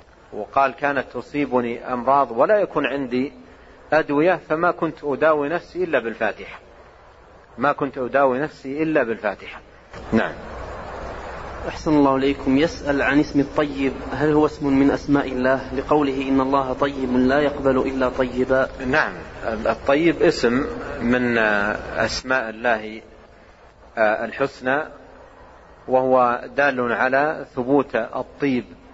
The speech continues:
Speaker 1: له عز وجل، آه، كمالا في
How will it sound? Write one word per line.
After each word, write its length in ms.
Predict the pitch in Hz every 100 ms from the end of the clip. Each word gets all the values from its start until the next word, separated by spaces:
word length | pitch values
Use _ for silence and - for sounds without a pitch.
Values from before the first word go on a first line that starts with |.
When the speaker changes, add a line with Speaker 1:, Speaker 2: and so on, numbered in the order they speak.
| - - - - 107
Speaker 1:
له 420 | 117 127 120 110
عز 280 | 107 117 117
وجل، 480 | 110 110 127 156 - - - - - - - - - - - - - - - -
آه، 540 | 107 104 101 101 104 - - - - - - -
كمالا 500 | - 123 131 127 117
في 360 | 104 117 110 117